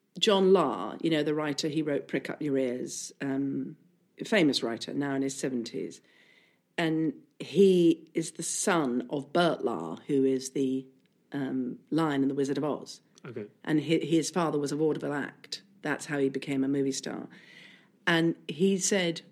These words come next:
Speaker 1: "What normal person wants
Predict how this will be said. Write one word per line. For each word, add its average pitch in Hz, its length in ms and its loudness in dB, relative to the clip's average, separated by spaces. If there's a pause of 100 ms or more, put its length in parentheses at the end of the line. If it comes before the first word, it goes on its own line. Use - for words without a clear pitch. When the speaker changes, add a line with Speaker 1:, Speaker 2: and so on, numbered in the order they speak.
(400)
Speaker 1:
"What 175 300 -4
normal 233 600 4
person 196 720 -4 (1200)
wants 160 420 -2